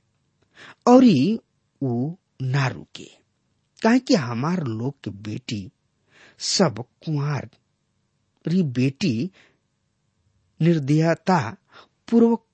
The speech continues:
कुचल गोल बिया, औरी उनकर बहुते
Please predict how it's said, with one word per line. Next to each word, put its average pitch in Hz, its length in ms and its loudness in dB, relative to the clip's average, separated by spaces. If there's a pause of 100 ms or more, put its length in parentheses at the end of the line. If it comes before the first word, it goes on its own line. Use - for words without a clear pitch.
(140)
कुचल 185 460 -2 (760)
गोल 175 280 4
बिया, 90 400 -8 (600)
औरी 113 240 -4 (120)
उनकर 104 340 -8
बहुते 190 680 -4